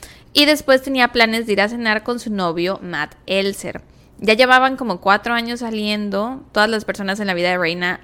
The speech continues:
amaban a Matt. Eh, se habían conocido en la escuela y habían empezado a salir desde el sexto grado. Y pues sí habían cortado y regresado un par de veces,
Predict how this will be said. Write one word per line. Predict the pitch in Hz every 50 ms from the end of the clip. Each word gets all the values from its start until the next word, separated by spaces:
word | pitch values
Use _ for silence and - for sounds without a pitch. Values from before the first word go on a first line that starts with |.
| - -
amaban | - 175 180 185 190 185 185 180 180 180 190 202 196
a |
Matt. | 185 175 165 165 175 196 - - - - - - - - - - - -
Eh, | - - 190 185 185 185
se | 180 -
habían | 202 196 190 190
conocido | - 202 196 196 - 190
en | 185 156
la | 170
escuela | 185 - - 311 311 294 294 285 285
y | 262 233
habían | 214 202 202 208
empezado | 214 214 214 202 214 196 196
a | 196
salir | 196 - 208 196 202 202 208 208 202
desde | 208 202 202 208 202
el | 180 185
sexto | 190 - 247 247 - - - - - 262
grado. | 262 269 285 294 294 285 - - - - - - - - - - - - - - - -
Y | 285 311 311
pues | 302 - 285 302 302
sí | 302 320
habían | 285 285 285 294 302
cortado | 294 311 294 285 - 226 220 226
y | 233
regresado | 233 226 214 202 202 190 - 202 190 185 190 202
un | 208 202
par | - 185 180 180
de | 202 214
veces, | 247 247 247 247 247 247 - 240 240 247 254 254 - -